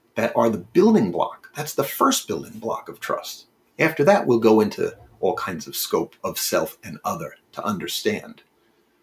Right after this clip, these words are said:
So, yeah, uh, discussing about charitable, charitable work, it's the, it's, it's,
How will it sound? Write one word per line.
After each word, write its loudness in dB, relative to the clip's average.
So, 8
yeah, 4
uh, -8
discussing 2
about 0
charitable, 0
charitable -2
work, 2
it's -8
the, 0
it's, -2
it's, -4